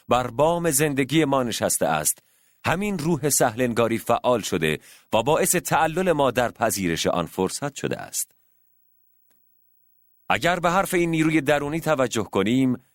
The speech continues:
در واقع بدترین دشمن خودمان شده ایم. وقتی جوان بودم، من اسم این حالت را با این عنوان بلند بالایی که دوست آشوری ما به کار برد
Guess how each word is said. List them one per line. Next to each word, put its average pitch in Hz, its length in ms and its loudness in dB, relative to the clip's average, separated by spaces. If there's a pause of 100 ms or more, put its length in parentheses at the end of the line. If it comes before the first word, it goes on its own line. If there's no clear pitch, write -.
در 117 160 2
واقع 147 440 0 (240)
بدترین 147 580 -2
دشمن 151 480 0
خودمان 76 440 -2
شده 62 220 -8
ایم. 50 160 -14 (1300)
وقتی 220 240 0
جوان 92 340 0
بودم، 69 440 -4 (760)
من 156 180 0
اسم 175 240 -2
این 156 140 2
حالت 107 440 0
را 85 140 2
با 117 300 0
این 170 260 -2
عنوان 117 440 0
بلند 104 480 0
بالایی 131 380 2
که 135 140 -2
دوست 160 400 0
آشوری 123 640 2
ما 95 320 0
به 82 120 -2
کار 80 320 0
برد 80 380 -2